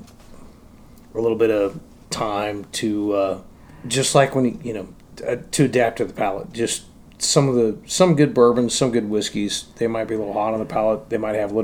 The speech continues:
different flavor. And as you get into it, you start picking up different notes. And then the sweet happens later, the mellows.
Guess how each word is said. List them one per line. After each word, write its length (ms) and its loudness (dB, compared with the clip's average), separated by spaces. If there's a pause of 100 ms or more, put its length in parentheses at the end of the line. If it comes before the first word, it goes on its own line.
different 120 -10
flavor. 400 -2 (500)
And 140 -2
as 160 -4
you 80 -2
get 180 0
into 320 0
it, 160 -2
you 180 -2
start 300 0
picking 200 2
up 60 -6
different 240 -4
notes. 340 -10 (260)
And 160 -4
then 140 -6
the 80 -4
sweet 420 2
happens 480 -2
later, 320 -2
the 80 -6
mellows. 520 -4